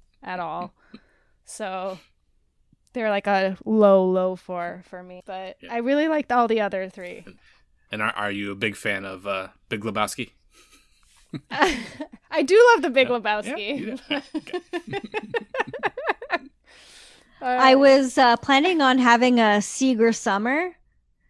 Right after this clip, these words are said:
Speaker 3: 'cause I
Speaker 2: Oh.
Speaker 3: haven't listened to, you know, a whole lot of Bob Seger, but maybe I should have a Seeger Skinner summer.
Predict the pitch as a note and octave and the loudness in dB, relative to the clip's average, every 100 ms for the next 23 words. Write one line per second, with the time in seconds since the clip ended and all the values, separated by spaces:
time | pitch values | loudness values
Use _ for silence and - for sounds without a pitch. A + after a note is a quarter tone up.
0 | _ _ - A3+ A#3+ A#3 A#3 A#3+ A3+ A3 | _ _ -4 0 2 2 0 -2 -8 -10
1 | B3+ B3 A#3+ B3 A3+ A3 A3+ A3+ A3 G3 | -8 -8 -6 -6 -6 -4 -6 -8 -10 -10
2 | A3+ A#3+ A3 A3 G#3 G3 G3+ G3+ G3+ G3+ | -8 -6 -6 -4 -4 -4 -4 -6 -6 -4
3 | G#3+ A3 - A#3 B3 D4+ F4 - A3 A3+ | -4 -6 -10 -12 -6 -4 -2 -4 -4 -2
4 | A#3 B3 A#3+ A#3 A#3 G#3+ G#3+ - A3+ A3 | -2 -2 -2 -2 0 0 -2 -4 -2 -2
5 | - A#3 A3 - G#3+ G#3 F#3 | 0 0 0 -2 -4 -4 -10